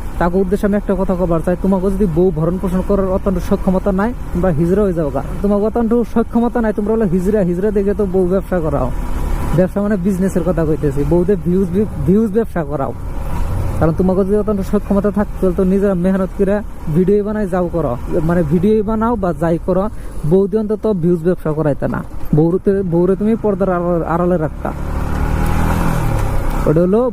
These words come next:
বউয়ের কামাই খাওয়া ভিউজ ব্যবসা, চামড়া ব্যবসা এগুলা কই।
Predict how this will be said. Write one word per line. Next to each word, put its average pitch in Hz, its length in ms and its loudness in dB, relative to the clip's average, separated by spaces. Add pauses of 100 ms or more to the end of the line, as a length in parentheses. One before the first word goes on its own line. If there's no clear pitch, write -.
বউয়ের 180 240 2
কামাই 208 380 -2
খাওয়া 196 160 0 (120)
ভিউজ 180 260 0
ব্যবসা, 180 340 -2 (120)
চামড়া 254 300 2
ব্যবসা 233 320 0
এগুলা 202 280 0
কই। 156 200 -4